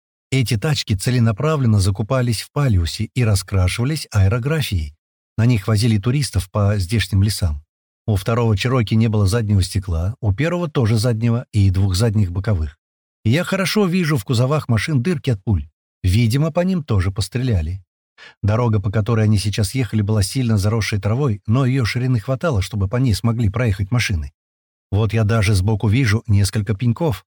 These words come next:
значит, ее специально расширяли, спиливая деревья. Одно из деревьев валялось прямо поперек этой дороги.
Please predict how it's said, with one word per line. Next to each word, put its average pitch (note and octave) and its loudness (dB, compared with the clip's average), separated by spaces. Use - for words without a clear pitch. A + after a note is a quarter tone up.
значит, G#2 0
ее A2 2
специально B2+ -2
расширяли, A#2 0
спиливая G2 0
деревья. F#2 -2
Одно D#3+ 2
из F#3 2
деревьев C#3+ 0
валялось A#2+ 2
прямо A2 0
поперек D3 -2
этой G#2 2
дороги. E2+ -2